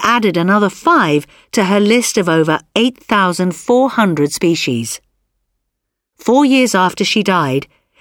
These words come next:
the American Birding Association published her memoirs,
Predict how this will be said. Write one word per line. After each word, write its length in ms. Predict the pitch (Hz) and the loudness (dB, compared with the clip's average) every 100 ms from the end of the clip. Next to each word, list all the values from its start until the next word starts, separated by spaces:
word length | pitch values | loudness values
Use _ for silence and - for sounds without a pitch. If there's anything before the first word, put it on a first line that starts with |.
| - - | -8 0
the 100 | 226 | 2
American 560 | 226 302 349 320 262 | 4 4 2 2 2
Birding 400 | 202 240 233 185 | 2 2 2 0
Association 920 | 147 - 147 143 - 147 139 - 175 185 | -2 -2 -2 0 0 0 0 -2 -4 -2
published 420 | 254 240 226 - | -2 0 0 0
her 100 | 220 | 2
memoirs, 680 | 240 320 214 156 135 131 | 2 4 2 2 0 -4